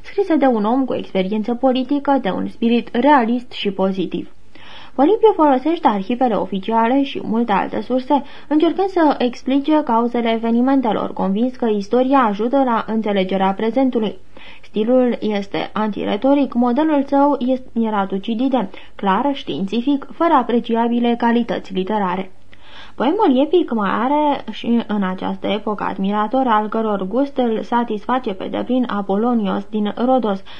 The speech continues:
circa două sute nouăzeci și cinci, două sute cincisprezece înaintea erei noastre, autorul Argonauticelor.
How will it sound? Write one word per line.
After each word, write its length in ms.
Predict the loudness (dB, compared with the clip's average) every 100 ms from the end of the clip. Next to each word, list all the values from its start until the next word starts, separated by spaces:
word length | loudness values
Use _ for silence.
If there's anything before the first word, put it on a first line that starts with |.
| -10
circa 480 | -2 0 4 4 4
două 240 | 2 2 2
sute 300 | 0 -4 -2
nouăzeci 400 | 0 0 0 -2
și 180 | -2 -2
cinci, 360 | 2 4 2 0 -14 -4
două 220 | 4 4
sute 320 | 2 -2 -2 0
cincisprezece 840 | 2 0 2 0 2 2 2 2
înaintea 440 | 2 0 0 0 0
erei 220 | 0 2
noastre, 500 | 0 0 0 -2 -2 -10 -16 -8 0
autorul 520 | 2 4 2 2 0
Argonauticelor. 1200 | 2 2 4 4 4 2 2 0 -2 -4 -6 -8